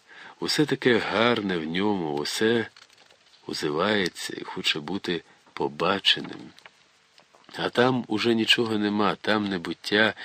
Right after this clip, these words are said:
і тебе теж ні для кого нема. Як вони можуть убивати людей, коли людина і без того вже приречена,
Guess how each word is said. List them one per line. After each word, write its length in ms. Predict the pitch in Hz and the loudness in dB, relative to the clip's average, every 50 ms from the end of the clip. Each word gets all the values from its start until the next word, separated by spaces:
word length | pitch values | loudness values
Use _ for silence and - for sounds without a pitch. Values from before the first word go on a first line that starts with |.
| - - - - - - - | -10 -8 -8 -10 -10 -6 -4
і 100 | - 85 | -2 0
тебе 240 | - 104 117 143 139 | 2 4 4 4 4
теж 520 | 143 - 160 165 160 143 - - - - - - _ _ _ _ _ _ _ - | 4 4 6 6 6 6 4 2 2 -2 -6 -16 _ _ _ _ _ _ _ -20
ні 340 | - - 76 85 98 101 98 | -14 -10 -8 -4 -4 -4 -4
для 200 | 87 92 92 92 | -2 -2 -4 -4
кого 340 | - - - 104 101 95 87 | -2 0 0 0 0 0 -2
нема. 380 | 80 80 78 80 87 95 92 - - - _ _ _ _ _ _ _ _ _ _ _ _ _ _ _ _ _ - - | -2 -4 -4 -2 -4 -4 -4 -6 -10 -16 _ _ _ _ _ _ _ _ _ _ _ _ _ _ _ _ _ -12 -2
Як 240 | - 131 156 147 - | 2 2 2 4 4
вони 200 | 147 147 143 135 | 4 4 4 6
можуть 420 | 127 127 135 131 127 120 - - | 6 6 4 4 4 2 2 2
убивати 480 | 107 95 98 95 98 104 107 - - 87 | 0 0 2 4 4 4 4 4 2 0
людей, 340 | 87 87 82 95 104 110 | 0 0 2 4 4 4
коли 260 | 104 - - 87 85 85 | 4 2 -2 -4 -4 -2
людина 400 | 82 87 82 90 107 113 113 104 | -2 -2 0 0 2 4 4 4
і 140 | 101 98 | 4 2
без 280 | 90 87 98 98 - - | 2 0 -2 -4 -4 -2
того 280 | - 101 101 113 131 127 | -2 0 0 2 2 2
вже 180 | 113 - 73 | 2 0 -2
приречена, 720 | 71 - - 80 78 80 87 92 - - - - - - | -4 -4 -4 -2 0 0 0 2 2 0 0 0 -6 -14